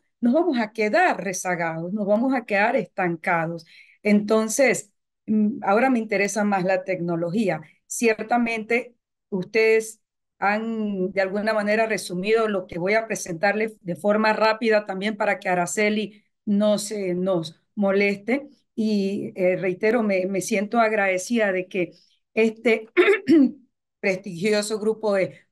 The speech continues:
jóvenes juristas, de los cuales también, pues tampoco es que soy tan joven, pero aquí estamos tratando de compartir y ahora me siento más relajada porque los veo que, eh, definitivamente,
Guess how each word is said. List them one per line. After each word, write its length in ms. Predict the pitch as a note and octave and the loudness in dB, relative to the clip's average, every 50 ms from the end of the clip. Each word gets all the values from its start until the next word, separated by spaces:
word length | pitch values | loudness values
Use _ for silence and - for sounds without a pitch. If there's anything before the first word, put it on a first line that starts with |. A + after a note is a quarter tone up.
| _ _ _ | _ _ _
jóvenes 480 | - C#4+ C#4+ C4+ A#3 G#3+ G3+ G3 G3 E3+ | 2 4 4 6 4 2 0 -2 -4 -4
juristas, 540 | F#3 F3+ F3+ F#3+ G3 F3 - - A3 G#3+ G3 | -4 -6 -6 -6 -8 -12 -6 -2 -2 -2 0
de 120 | G3 F#3 | -2 -2
los 160 | F3 F3 F3 | -2 -4 -4
cuales 460 | _ G3 F#3 F#3 F#3+ G3+ G3+ F#3 - - _ _ _ _ _ | _ 0 0 2 2 2 0 -2 -4 -12 _ _ _ _ _
también, 800 | G#3 G3 F#3+ F#3 F3 F#3+ F#3 G3 G3+ G3+ G3 E3+ - - - _ _ _ _ _ _ _ _ | -2 -2 -2 -2 -2 0 0 0 2 0 -2 -4 -6 -8 -16 _ _ _ _ _ _ _ _
pues 200 | F3+ D#3 D#3 D3+ | -12 -12 -12 -10
tampoco 360 | - D#3+ D#3+ D3+ E3+ - F#3+ | -12 -12 -10 -12 -14 -14 -14
es 40 | F3 | -14
que 100 | - F#3+ | -10 -10
soy 200 | F3+ - F#3 F3 | -8 -6 -6 -6
tan 220 | E3+ - F3 E3+ D#3+ | -4 -4 -4 -4 0
joven, 420 | D3+ G3+ A#3 C4+ D4+ C4 G#3 G3+ | 0 0 2 2 0 0 -2 -2
pero 380 | - F#3+ F3 E3+ F3+ D#3+ D#3+ - _ _ _ _ _ - | -2 -2 0 0 -2 -6 -10 -12 _ _ _ _ _ -4
aquí 360 | G3 F3+ - - G#3+ A3 G#3+ | -4 -4 -2 -4 2 4 4
estamos 580 | G#3+ G#3+ G#3+ A3+ A3+ G#3+ G#3+ G3+ F#3+ - - | 4 4 4 4 6 6 6 2 -2 -4 -4
tratando 600 | - G3+ F#3+ F#3+ F#3+ - G#3 G3+ G#3+ A3+ A#3+ A#3+ | -2 0 0 0 2 2 0 2 2 0 -2 -2
de 160 | A#3 A3 G#3+ - | -2 -4 -4 -2
compartir 920 | A3 G#3+ G3+ F#3 - - F3+ F3 F3 - _ - C4+ D4+ D#4+ F4+ D#4+ - _ _ _ _ _ _ _ _ _ | -2 -2 -2 0 0 0 0 0 -2 -6 _ -2 0 0 0 -2 -4 -12 _ _ _ _ _ _ _ _ _
y 600 | - A#3 G#3+ G#3 G3+ F#3+ F#3 F3+ F3 F3+ - - _ | -4 -2 0 0 -2 -2 -2 -4 -4 -6 -10 -12 _
ahora 320 | - F3+ F#3+ G#3 A3 B3 | 0 2 2 4 4 4
me 120 | B3+ A#3 G#3+ | 2 2 -2
siento 360 | - A#3+ A3 A3 A#3 C4 B3 | -2 -2 -2 -2 0 0 0
más 180 | A3+ G#3 G#3 G#3+ | 2 2 2 0
relajada 680 | A3 A3 G#3+ G3+ F3 D#3+ G3+ G3 G3 F#3 B3 D4 - - | 0 0 2 0 0 2 0 0 2 0 -2 -6 -6 -10
porque 240 | - E3+ - - F#3+ | -12 -12 -6 -4 -2
los 180 | F#3 F3+ - | -2 -2 -2
veo 240 | F#3 F#3 F#3+ F#3 F#3 | -2 -2 -2 -2 -2
que, 440 | - A3+ G#3+ F#3+ - - - _ _ _ _ _ | 0 0 0 0 -2 -10 -20 _ _ _ _ _
eh, 160 | - - - | -10 -10 -4
definitivamente, 1300 | E3+ G3 F#3+ - G3 F#3 F#3 F3+ - F3+ G3 G#3+ G#3+ G#3 G#3 G3 G3 G3+ A3+ A3 G3+ F3 C#3 - - | -4 -4 -2 0 -2 -2 -2 0 0 2 2 4 4 2 0 0 -2 0 2 2 2 2 0 -4 -16